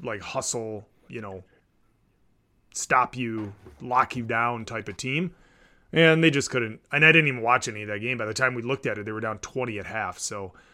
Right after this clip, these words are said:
um, and they, they played that Saint Mary's team that everybody's got a little bit of a hard on for. Uh, we'll see how that goes, uh, you know, moving forward. So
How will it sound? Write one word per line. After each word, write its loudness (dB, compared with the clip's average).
um, -4
and 4
they, 6
they 6
played 8
that 8
Saint 6
Mary's 8
team 0
that 2
everybody's 2
got 6
a 4
little 0
bit 2
of 2
a 4
hard 6
on 4
for. -4
Uh, 0
we'll -2
see 0
how 4
that 2
goes, -4
uh, -6
you -10
know, -10
moving -6
forward. -6
So -14